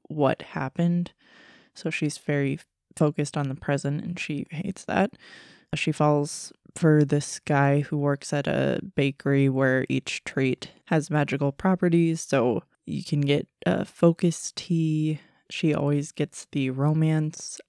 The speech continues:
pie or whatever, <laughs> because as a seer, there's no mystery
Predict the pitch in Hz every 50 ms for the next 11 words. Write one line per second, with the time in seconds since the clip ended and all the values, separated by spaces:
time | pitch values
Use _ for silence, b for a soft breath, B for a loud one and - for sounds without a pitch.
0 | _ _ - - - 156 147 143 147 147 147 147 147 147 139 143 151 - 190 190
1 | - - - - 202 165 175 175 - B B B B B B B B B B -
2 | 170 165 - 160 143 143 151 - - 151 147 143 143 170 - - 143 - - -
3 | 202 196 165 139 139 143 147 165 - - 151 165 151 147 143 - - 156 151 147
4 | 139 139 139 139 143 - - - 131 127 127 131 139 143